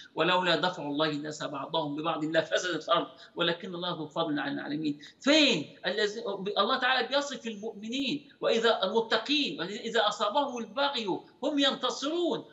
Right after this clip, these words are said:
وجزاء سيئة سيئة مثلها، فمن عفا وأصلح فأجره على الله."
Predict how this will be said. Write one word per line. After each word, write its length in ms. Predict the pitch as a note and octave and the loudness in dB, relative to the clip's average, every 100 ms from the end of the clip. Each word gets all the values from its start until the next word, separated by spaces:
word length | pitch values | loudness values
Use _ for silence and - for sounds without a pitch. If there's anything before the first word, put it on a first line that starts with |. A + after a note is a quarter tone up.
| - | 2
وجزاء 640 | A3+ A3+ A3+ C4 D#4+ C4+ | 4 4 2 4 2 -2
سيئة 720 | A#3 A#3 A3+ D4+ B3+ A#3 B3 | -6 -6 -4 -6 -6 -8 -12
سيئة 420 | G#3+ A3 C#4+ - C4 A#3 | -10 -6 -2 -2 -4 -12
مثلها، 440 | - D#4+ A3+ E3+ - - | -2 2 2 0 -6 -2
فمن 160 | C#4 C4+ | 0 2
عفا 300 | D#4+ E4 C#4 | 2 2 0
وأصلح 420 | C4 D4 C#4 A#3+ | 2 0 -2 -6
فأجره 280 | A#3+ A#3 D4 | -6 -6 -2
على 140 | B3+ B3 | -2 -2
الله." 360 | A#3 D4 C#4+ | 0 0 0